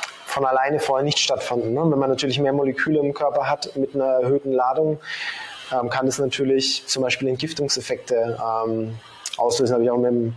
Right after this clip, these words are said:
mit dem Doktor Manuel Burzler ein längeres Interview über, über Entgiftung mit dem Qigong gesprochen. Und ja, es kann sein, dass man am Anfang,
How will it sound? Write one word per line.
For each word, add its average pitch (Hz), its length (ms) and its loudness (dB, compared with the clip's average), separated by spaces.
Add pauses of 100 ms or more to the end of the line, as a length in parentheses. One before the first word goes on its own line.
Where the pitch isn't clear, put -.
(300)
mit - 0 -
dem 117 120 -2
Doktor 127 280 -2
Manuel 120 320 2
Burzler 131 440 0
ein 123 80 2
längeres 120 420 0
Interview 127 640 0 (100)
über, 117 420 -4 (120)
über 120 240 0
Entgiftung 127 560 -4
mit 120 80 -4
dem 123 100 -6
Qigong 131 500 -2 (220)
gesprochen. 127 600 -2 (640)
Und 135 600 2
ja, 139 600 2 (600)
es - 100 -4
kann 147 220 0
sein, 156 200 2
dass 156 180 0
man 147 100 2
am 143 100 0
Anfang, 147 680 0